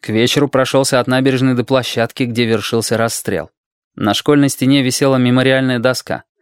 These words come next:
Ореховое дерево справа сохранилось, но решётчатые ворота заменили на деревянные.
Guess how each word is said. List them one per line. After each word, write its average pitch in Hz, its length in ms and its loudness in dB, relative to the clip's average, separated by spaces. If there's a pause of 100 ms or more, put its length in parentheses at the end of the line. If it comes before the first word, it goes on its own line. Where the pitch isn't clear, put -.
(480)
Ореховое 156 500 2
дерево 151 300 2
справа 143 340 0
сохранилось, 139 760 0
но 107 240 0
решётчатые 110 580 -2
ворота 113 400 0
заменили 110 460 0
на 104 140 0
деревянные. 101 720 -4